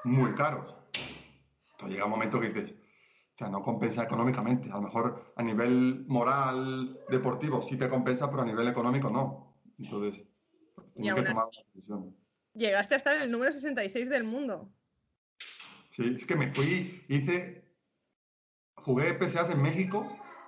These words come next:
Speaker 1: en Colombia, en Estados Unidos dos o tres, Egipto, me fui a Kuala Lumpur también, que ahí fue uno de los mejores que hice, porque llegué a semifinales, creo,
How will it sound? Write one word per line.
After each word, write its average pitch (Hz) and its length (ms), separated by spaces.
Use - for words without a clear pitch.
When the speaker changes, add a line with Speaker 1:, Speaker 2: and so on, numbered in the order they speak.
Speaker 1:
en 127 160
Colombia, 180 640
en 120 160
Estados 143 320
Unidos 151 360
dos 135 140
o 139 100
tres, 180 480
Egipto, 156 960
me 127 140
fui 143 220
a 180 100
Kuala 156 220
Lumpur - 760
también, 127 340
que 143 80
ahí 127 100
fue 147 140
uno 160 160
de 156 60
los 143 100
mejores 139 400
que 131 80
hice, 165 220
porque 120 180
llegué 113 160
a 143 60
semifinales, 143 640
creo, 170 280